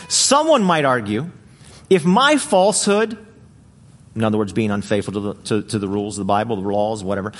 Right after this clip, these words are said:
"if my falsehood enhances God's truthfulness and so increases his glory,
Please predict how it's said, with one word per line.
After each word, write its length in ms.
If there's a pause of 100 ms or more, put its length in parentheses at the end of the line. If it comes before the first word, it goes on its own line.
(140)
"if 140
my 200
falsehood 680
enhances 680
God's 400
truthfulness 800
and 160
so 240
increases 580
his 140
glory, 460